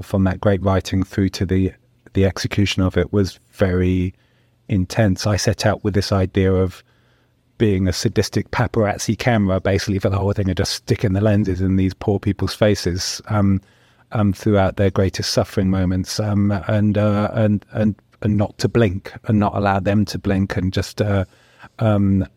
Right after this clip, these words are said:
and they rose to the challenge. And it, you know, we've spoken about the kind of half-hour takes that we do on that, which we again did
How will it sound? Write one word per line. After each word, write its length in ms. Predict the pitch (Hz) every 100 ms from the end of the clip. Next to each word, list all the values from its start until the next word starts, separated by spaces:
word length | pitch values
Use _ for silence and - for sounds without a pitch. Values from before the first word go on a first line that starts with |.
| _ -
and 160 | 101
they 160 | 101 98
rose 280 | 104 101 -
to 100 | 95
the 80 | 95
challenge. 580 | - 101 101 98 98
And 140 | 95 95
it, 80 | 85
you 140 | 113 95
know, 60 |
we've 100 | 107
spoken 320 | - - 92 101
about 180 | 92
the 80 | -
kind 180 | - 101
of 60 | 98
half-hour 440 | 113 95 101 98
takes 320 | - 110 -
that 100 | -
we 80 | 101
do 180 | 95 98
on 100 | 98
that, 200 | 101 -
which 180 | 98 -
we 80 | 98
again 340 | - 101 95
did 180 | 95